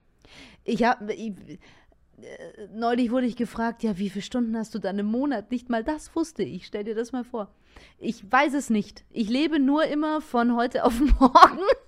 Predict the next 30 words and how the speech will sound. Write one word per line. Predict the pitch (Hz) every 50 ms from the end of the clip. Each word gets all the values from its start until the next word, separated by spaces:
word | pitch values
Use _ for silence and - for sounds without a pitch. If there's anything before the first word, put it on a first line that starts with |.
| - 440 480 494 - - -
Das | - 277
ist | 330 370 349 339
wirklich | 381 415 - 370 330 320
ein | 233
bisschen | 220 311 247 247 262 247
so. | 233 262 277 - 349 427 427 415 349 277 - - -
Und, | 269 262 214 -
äh, | - - 180 202 208 143 110 -
also | 247 226 269
im | 269 - 277 254 247
Mo-, | 240 247 262 - 247 - - - - - -
äh, | - - - -
warte | 254 247 220 240
mal, | 226 220 220 208
wenn | 226 247 254
ich's | 262 233 - - -
überschlage, | - 247 233 240 240 240 - - 240 226 240 262 277 277 269 -
ich, | - 214 - - - -
also | - 233 226 240
das | 214 240 226 - - 208
waren, | 233 233 240 254 254 247 247 240 233 -
als | - - 226 220
ich | 233 220
noch | 226 226 226
bei | - 220 214
H | 214 208 208
S | 208 196 -
E | - 247 262 233
war, | 247 240 240 214
war's, | 208 208 208 208 208 202 - - - -